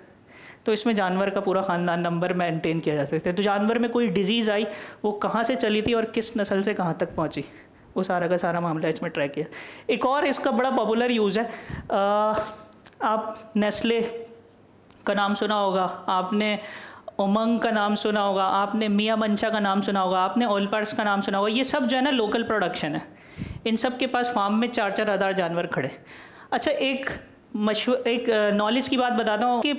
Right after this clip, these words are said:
पाकिस्तान में जो जानवर है ना वो साहिवाल ब्रीड का होता है, वो तेरह लीटर दूध देता है, तेरह से चौदह लीटर। और ऑस्ट्रेलिया के अंदर एक Frustinian breed होती है, वो देता है चौंतीस लीटर दूध।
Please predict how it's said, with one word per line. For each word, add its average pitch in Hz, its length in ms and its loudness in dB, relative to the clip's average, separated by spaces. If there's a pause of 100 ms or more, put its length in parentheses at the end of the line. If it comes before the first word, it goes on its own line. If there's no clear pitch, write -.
(120)
पाकिस्तान 233 400 0
में 320 140 2
जो 320 80 0
जानवर 254 360 2
है 285 60 2
ना 294 80 2
वो 294 120 2
साहिवाल 233 480 2
ब्रीड 240 260 0
का 277 100 0
होता 240 200 0
है, 277 40 2
वो 302 80 0
तेरह 226 280 0
लीटर 214 280 0
दूध 185 220 0
देता 135 240 -2
है, - 60 -8 (560)
तेरह 226 240 2
से 226 140 -2
चौदह 175 300 0
लीटर। 143 240 -4 (840)
और 262 560 0
ऑस्ट्रेलिया 269 560 2
के 294 100 2
अंदर 294 240 4
एक 269 380 -4
Frustinian 254 760 2
breed 233 260 2
होती 208 220 0
है, 262 60 4
वो 240 140 4
देता 208 200 2
है 277 60 0
चौंतीस 185 400 -2
लीटर 165 260 0
दूध। 139 220 -4